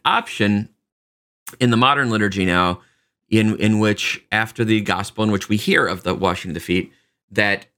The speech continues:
there can be a symbolic representation of, of what we just read in the gospel as the celebrant then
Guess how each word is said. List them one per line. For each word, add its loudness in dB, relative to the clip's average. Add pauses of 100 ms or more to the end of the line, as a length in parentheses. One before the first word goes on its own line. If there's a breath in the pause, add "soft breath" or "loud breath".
there 2
can -2
be 2
a 0
symbolic 0
representation 0 (440)
of, 0
of -2
what 2
we 0
just -2
read 2
in -2
the -2
gospel -2 (480)
as -4
the 0
celebrant -2
then -4